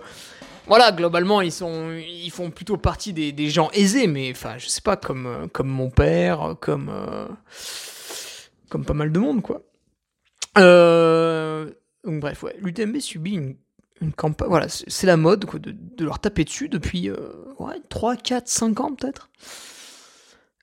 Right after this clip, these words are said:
Euh, pff, ouais, pourquoi pas. Après, moi, je suis animateur sur beaucoup de courses, et quand même,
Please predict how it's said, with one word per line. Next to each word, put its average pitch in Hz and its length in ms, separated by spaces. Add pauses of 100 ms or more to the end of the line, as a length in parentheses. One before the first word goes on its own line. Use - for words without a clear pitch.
Euh, 151 680 (140)
pff, - 120 (460)
ouais, 233 220
pourquoi 202 260
pas. 247 160 (280)
Après, 302 240
moi, 262 100
je 277 80
suis 196 120
animateur 180 420
sur 175 160
beaucoup 190 220
de 170 40
courses, - 400 (1120)
et 156 460 (560)
quand 208 80
même, 214 260